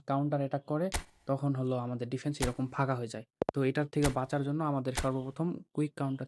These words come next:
থেকে লং বল কাউন্টারে শিফট হতে হবে এবং লং বল কাউন্টারে,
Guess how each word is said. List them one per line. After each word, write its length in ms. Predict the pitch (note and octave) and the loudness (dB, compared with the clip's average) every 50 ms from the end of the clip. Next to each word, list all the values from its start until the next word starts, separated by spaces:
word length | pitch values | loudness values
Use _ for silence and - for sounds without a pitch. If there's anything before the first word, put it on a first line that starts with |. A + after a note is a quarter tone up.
| - | -8
থেকে 200 | - D#3+ E3 F3+ | -8 -6 -6 -4
লং 460 | C#3+ B2+ C3+ B2+ C3 C3+ C#3+ D3+ D#3+ | -4 -4 -2 0 2 4 4 4 4
বল 160 | D3 C#3+ C3 B2+ | 4 2 2 2
কাউন্টারে 400 | - C3 A#2+ B2 A#2+ B2+ B2+ C3+ | 0 -2 -2 -2 -2 -2 -4 -4
শিফট 300 | - - C3 - - - | -4 -4 -6 -6 -6 -8
হতে 120 | C3 C3 | -6 -4
হবে 240 | B2+ A#2+ A2+ A2+ B2+ - - - - - _ - | -4 -6 -6 -8 -10 -12 -14 -20 -20 -20 _ -8
এবং 240 | - B2+ B2+ B2+ B2+ | -4 -4 -2 -2 0
লং 340 | B2+ B2+ C3 C3+ C#3 C#3+ C#3+ | 0 2 2 2 2 2 2
বল 140 | C#3 C#3 C3+ | 2 2 2
কাউন্টারে, 580 | - C#3 C3+ C3+ C#3 C3+ C#3 D3 D3+ F#3+ G#3+ | 0 0 0 0 0 0 0 0 0 0 -2